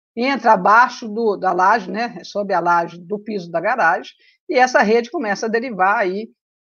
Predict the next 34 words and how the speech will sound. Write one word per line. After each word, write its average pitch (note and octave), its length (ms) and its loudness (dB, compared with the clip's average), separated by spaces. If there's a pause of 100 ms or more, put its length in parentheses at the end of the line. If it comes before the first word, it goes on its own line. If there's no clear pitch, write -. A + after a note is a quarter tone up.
(160)
é, E3+ 300 -6
isso F#3+ 160 -8
aqui G3 120 -6
é G#3+ 40 -4
um G#3+ 80 -6
shopping F3+ 320 -4
center, C4+ 440 -8 (560)
então A3 380 0
ela A#3 560 4
começa A3+ 400 0
a A#3 40 0
derivar A#3 680 2 (340)
e A#3 100 -6
subir A#3+ 460 -4
pros C4 160 -10
pavimentos B3+ 680 -4
e B3 120 -6
pras A#3 240 2
lojas F#3+ 380 0
específicas, D#3 720 -8
né? F#3+ 220 -6 (240)
Então, G#3+ 560 -2
esse G#3 300 0
é A3+ 60 0
o A3+ 80 -2
conceito. A3+ 520 -8 (540)
E A#3+ 180 0 (220)
eu A3 80 0
trouxe C4+ 240 2
aqui A3 120 -4
só A#3 120 -6
um A#3 60 -4
pedacinho A3+ 440 -4
dele. A3+ 280 -2